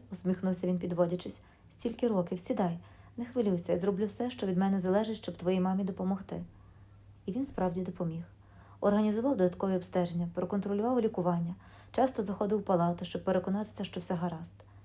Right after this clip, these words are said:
Віка бачила, що це не просто професійний обов'язок, а щира турбота. Коли маму виписували,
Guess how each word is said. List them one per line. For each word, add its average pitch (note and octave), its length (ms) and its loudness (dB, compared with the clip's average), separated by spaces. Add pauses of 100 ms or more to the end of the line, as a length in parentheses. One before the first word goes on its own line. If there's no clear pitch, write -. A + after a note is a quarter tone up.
(380)
Віка F#3+ 240 0
бачила, F#3+ 420 0
що F3+ 160 -6
це F#3+ 120 0
не F3+ 100 2
просто G#3 340 -4
професійний F3 560 -2
обов'язок, E3+ 560 0
а F3+ 80 -4
щира F3+ 340 0
турбота. F#3 500 -2 (880)
Коли G#3 180 4
маму F#3 240 4
виписували, F3+ 640 0